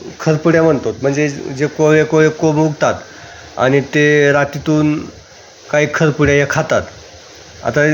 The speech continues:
त्याच्यामुळं मका काय झाली, पातळ झाली आणि त्यातल्या त्यात ऊन पण खूप आहेत आणि मकावरती ना या सगळ्यांचा परिणाम झाला का मकाचे पान आहेत काही सफेद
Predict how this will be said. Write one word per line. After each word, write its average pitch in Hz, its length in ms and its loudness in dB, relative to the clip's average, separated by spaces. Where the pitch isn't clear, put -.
त्याच्यामुळं 165 400 2
मका 165 300 2
काय 170 180 2
झाली, 160 200 2
पातळ 151 400 0
झाली 123 280 0
आणि 131 200 0
त्यातल्या 143 280 0
त्यात 151 180 0
ऊन 160 200 4
पण 151 220 0
खूप 147 280 -2
आहेत 113 120 2
आणि 151 400 2
मकावरती 156 720 0
ना 120 220 2
या 135 180 0
सगळ्यांचा 156 420 2
परिणाम 151 420 2
झाला 147 240 2
का 151 120 -2
मकाचे 139 380 0
पान 139 240 0
आहेत 139 220 0
काही 143 340 0
सफेद 143 320 -4